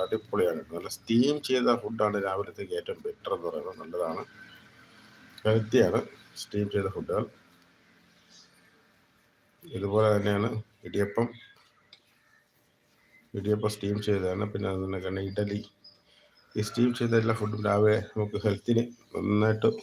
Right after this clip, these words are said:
ഉപകാരപ്പെടും എന്നുള്ളതാണ് പറയുന്നത്. ആയിരിക്കാം, സ്റ്റീമർ ഫുഡ് normally നല്ലതാണ്. ഓക്കെ ഗൈസ്, അപ്പോൾ നമ്മൾ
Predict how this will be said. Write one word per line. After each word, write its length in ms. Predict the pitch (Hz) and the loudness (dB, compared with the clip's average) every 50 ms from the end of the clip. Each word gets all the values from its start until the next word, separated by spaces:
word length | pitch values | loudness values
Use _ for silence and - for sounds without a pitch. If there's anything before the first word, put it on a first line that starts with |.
| - - 101 | -10 -6 -4
ഉപകാരപ്പെടും 580 | 92 95 95 101 104 107 104 - 95 101 98 95 | 0 2 4 4 4 4 4 2 2 2 2 2
എന്നുള്ളതാണ് 340 | 95 98 98 98 98 101 104 98 | 2 2 2 2 2 2 2 2
പറയുന്നത്. 380 | 87 85 87 85 85 - - 247 - _ _ _ _ _ _ _ _ _ _ _ - - _ _ _ - - _ _ _ _ _ _ _ _ _ _ - 110 101 90 | 2 2 0 -2 -2 -4 -4 -6 -6 _ _ _ _ _ _ _ _ _ _ _ -20 -20 _ _ _ -20 -20 _ _ _ _ _ _ _ _ _ _ -2 0 2 2
ആയിരിക്കാം, 340 | 95 107 104 110 117 113 - - | 4 4 4 4 2 2 0 0
സ്റ്റീമർ 280 | - 98 101 107 107 104 107 | 0 2 4 4 4 2 2
ഫുഡ് 180 | 107 107 113 107 107 110 - - 110 | 2 2 2 2 2 2 2 2 2
normally 300 | 110 110 110 113 113 113 120 117 - - - _ _ - - - - - _ _ _ - 113 | 4 4 4 6 4 4 4 2 -2 -8 -16 _ _ -20 -20 -20 -20 -20 _ _ _ 0 2
നല്ലതാണ്. 380 | 110 113 113 107 98 95 113 - - - - - - - - - - - 98 | 4 6 6 4 4 2 0 -2 -6 -10 -18 -20 -20 -20 -20 -20 -10 -8 -4
ഓക്കെ 160 | 87 104 104 | 0 0 2
ഗൈസ്, 140 | 101 95 98 | 2 2 0
അപ്പോൾ 120 | 95 101 101 | 0 0 0
നമ്മൾ 180 | 98 98 101 | 0 2 2